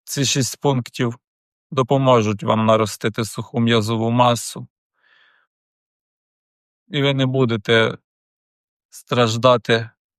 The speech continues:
конкретною. Я думаю, ці шість, шість пунктів допоможуть тобі набрати суху м'язову на масу.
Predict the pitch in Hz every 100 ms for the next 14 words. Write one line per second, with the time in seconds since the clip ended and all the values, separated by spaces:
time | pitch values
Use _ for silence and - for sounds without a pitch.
0 | _ _ _ _ _ _ _ - 120 -
1 | 127 113 120 113 113 113 - _ _ _
2 | _ _ _ _ _ _ _ _ _ _
3 | _ _ 151 139 151 143 143 123 147 143
4 | - _ _ - 160 147 - _ 147 -
5 | 160 139 - - 156 143 - - 131 139
6 | 117 139 139 120 117 - - _ - -
7 | _ - 131 131 131 127 127 117 135 131
8 | - 120 - 117 151 143 127 120 117 123
9 | 123 127 127 127 123 - - 123